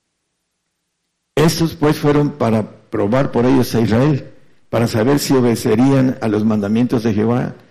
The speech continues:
que él había prescrito a sus padres por mano de Moisés. Dejó a los amorreos, heteos, eh, etcétera,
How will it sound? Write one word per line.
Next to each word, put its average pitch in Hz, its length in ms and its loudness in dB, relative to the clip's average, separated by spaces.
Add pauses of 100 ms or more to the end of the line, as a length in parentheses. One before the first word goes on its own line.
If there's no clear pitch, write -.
(220)
que 123 80 -2
él 120 80 4
había 123 320 2
prescrito 117 500 -2
a 117 60 -2
sus 101 220 -10
padres 110 380 -2
por 104 180 -10
mano 98 240 -6
de 98 60 -8
Moisés. 110 520 -10 (800)
Dejó 131 640 0
a 113 60 -4
los 110 160 -2
amorreos, 110 640 0
heteos, 113 520 -2
eh, 95 280 -8 (560)
etcétera, 117 640 -4